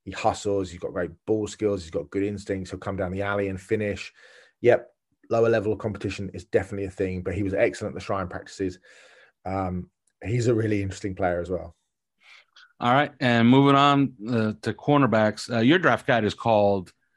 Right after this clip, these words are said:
Speaker 2: uh, Gridiron twenty twenty-two Draft Guide. If I had a draft guide,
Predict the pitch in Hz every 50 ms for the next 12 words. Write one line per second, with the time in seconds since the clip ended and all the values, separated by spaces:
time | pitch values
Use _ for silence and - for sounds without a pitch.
0 | _ _ _ _ _ - 110 110 107 92 113 127 127 127 127 123 120 117 110 104
1 | - 123 120 117 117 113 101 - - - 117 110 107 98 - - - 123 113 98
2 | 85 - 101 101 110 113 107 - _ - 87 92 95 - 131 120 104 - - 135
3 | 165 185 147 139 123 107 104 90 104 98 95 - - - 92 92